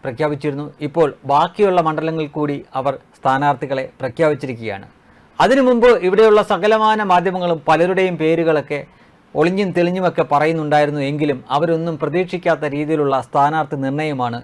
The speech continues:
ഇപ്പോൾ നടന്നിരിക്കുന്നത്. ഒട്ടും പ്രതീക്ഷിക്കാതെ, തികച്ചും അപ്രതീക്ഷിതമായിട്ട് തന്നെ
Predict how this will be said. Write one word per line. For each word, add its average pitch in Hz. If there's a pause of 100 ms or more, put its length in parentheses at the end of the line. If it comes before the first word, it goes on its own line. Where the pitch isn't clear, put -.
ഇപ്പോൾ 127
നടന്നിരിക്കുന്നത്. 113 (140)
ഒട്ടും 160 (560)
പ്രതീക്ഷിക്കാതെ, 185 (120)
തികച്ചും 185 (100)
അപ്രതീക്ഷിതമായിട്ട് 180
തന്നെ 151